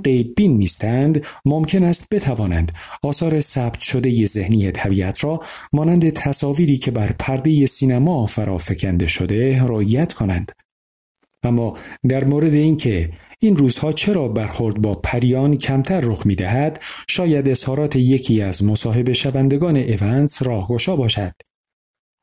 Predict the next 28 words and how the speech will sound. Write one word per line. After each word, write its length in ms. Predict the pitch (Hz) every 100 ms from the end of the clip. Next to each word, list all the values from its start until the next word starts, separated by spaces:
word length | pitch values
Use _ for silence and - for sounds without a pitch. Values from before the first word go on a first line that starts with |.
| _ -
این 120 | 131
مصاحبه 460 | 123 117 117 107 104
شونده 600 | - 110 113 120 165 160 - - -
مرد 280 | 147 143 143
سالخورده‌ای 800 | - 123 107 120 113 135 127
به 120 | 117 113
نام 260 | 117 113
جان 340 | 104 110 95 92
دیویس 420 | 104 117 180 -
بود 220 | 117 -
که 260 | - 98 101 - - -
در 120 | 139
جزیرهٔ 580 | 139 139 131 160 151 117
من 320 | 95 117 165
زندگی 440 | 131 120 101 98 98
می‌کرد 420 | 85 90 82 - _ _ _ _
و 100 | 127
پس 280 | 123 139 -
از 200 | 120 -
توصیف 440 | - 131 - 170 139
چگونگی 760 | 120 127 120 117 131 160 123
رؤیت 440 | 117 110 110 117 110
بسیاری 640 | 107 120 - 185 139 107
از، 240 | 87 80 - - -
از 200 | 120 110
ما 160 | 110 98
بهتران 640 | 95 82 85 101 117 147
می‌گوید: 720 | 160 131 104 95 95 131 147